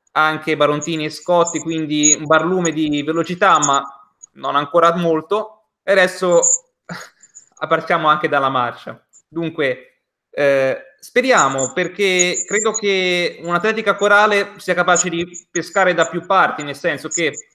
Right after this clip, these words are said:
il bello dell'atletica è che è così variegata che, mm, può essere apprezzata da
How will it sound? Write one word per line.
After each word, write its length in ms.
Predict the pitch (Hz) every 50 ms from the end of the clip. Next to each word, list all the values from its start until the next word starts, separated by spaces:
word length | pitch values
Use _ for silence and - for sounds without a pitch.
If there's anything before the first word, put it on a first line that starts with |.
| _ _ _
il 100 | - 143
bello 180 | 151 180 185
dell'atletica 720 | 170 151 165 180 185 208 196 196 202 196 202 196 196 180
è 80 | 160 147
che 100 | - 160
è 40 | 143
così 240 | - 156 156 202 214
variegata 640 | 196 214 196 196 175 190 175 151 135 - 151 131
che, 300 | - 180 175 160 - - _ -
mm, 200 | 143 - - - _ _ _ _
può 160 | _ 170 175
essere 240 | 175 170 - 196 -
apprezzata 840 | - - - 208 202 - 180 156 151 147 - 175 170 165 165 - 147
da 240 | 151 160 156 147 -